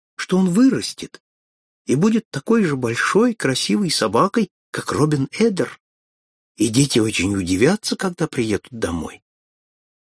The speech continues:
Я старалась помочь слуге, но больная лапка мешала мне, потому что плохо слушалась, а при этом деле нужно работать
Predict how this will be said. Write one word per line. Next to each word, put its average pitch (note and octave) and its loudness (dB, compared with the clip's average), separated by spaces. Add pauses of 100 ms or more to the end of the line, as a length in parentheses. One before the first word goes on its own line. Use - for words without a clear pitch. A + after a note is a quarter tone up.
(400)
Я C3+ 0
старалась E3 2
помочь F3+ 2
слуге, B2 2
но C3+ 4
больная D#3+ 2
лапка E3 0 (320)
мешала D3+ 4
мне, B2 4
потому C#3 0
что - -2
плохо D3+ -2
слушалась, A#2 -2 (420)
а D3 0
при D#3 2
этом D#3 2
деле D3+ 2
нужно C3+ 0
работать C3 -2